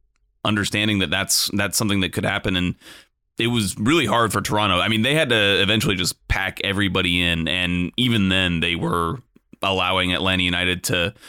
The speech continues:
to work the ball in closer. And that's, to me, what was most impressive from the team last night was their,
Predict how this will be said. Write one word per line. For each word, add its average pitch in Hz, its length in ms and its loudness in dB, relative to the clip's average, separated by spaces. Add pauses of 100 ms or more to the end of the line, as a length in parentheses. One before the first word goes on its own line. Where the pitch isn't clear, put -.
(280)
to - 100 -2
work 101 220 0
the 95 60 -4
ball 95 180 2
in 90 80 -2
closer. 120 320 2
And 107 100 2
that's, 151 200 0
to - 100 0
me, 110 200 2
what 98 180 2
was 92 200 2
most 95 220 0
impressive 90 640 -2 (180)
from 98 220 -2
the 87 80 -2
team 95 160 -2
last 85 240 -2
night 92 200 0
was 90 300 0
their, 90 400 2